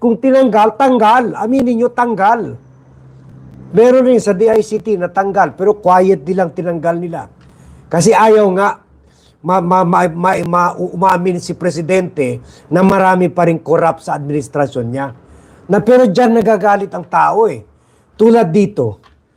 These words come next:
Kaya bumaba yung suporta nyo sa O F W dahil kay Arnel Ignacio. Dahil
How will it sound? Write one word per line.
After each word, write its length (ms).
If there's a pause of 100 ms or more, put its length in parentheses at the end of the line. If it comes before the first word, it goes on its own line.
(340)
Kaya 240
bumaba 560
yung 320
suporta 560
nyo 160
sa 160
O 160
F 160
W 580 (300)
dahil 320
kay 160
Arnel 400
Ignacio. 720 (800)
Dahil 240